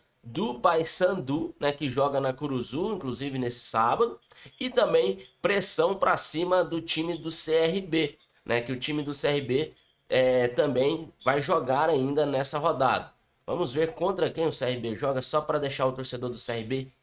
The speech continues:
informado, né? Ó, o torcedor, o torcedor do C R B pega o Sport lá na Arena Pernambuco no domingo,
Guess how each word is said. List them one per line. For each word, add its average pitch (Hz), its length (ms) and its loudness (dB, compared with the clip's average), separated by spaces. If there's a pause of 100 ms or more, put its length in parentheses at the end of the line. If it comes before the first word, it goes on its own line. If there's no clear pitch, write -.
(140)
informado, 123 880 0
né? 123 240 -4 (180)
Ó, 123 140 4
o 123 60 -2
torcedor, 147 500 2
o 131 140 0
torcedor 147 380 0
do 143 60 -6
C 156 120 0
R 147 180 2
B 156 320 -2 (240)
pega 156 440 2
o 156 120 -2
Sport 151 600 0
lá 143 320 2
na 175 100 4
Arena 147 400 2
Pernambuco 143 1080 -2
no 135 160 -4
domingo, 147 500 -2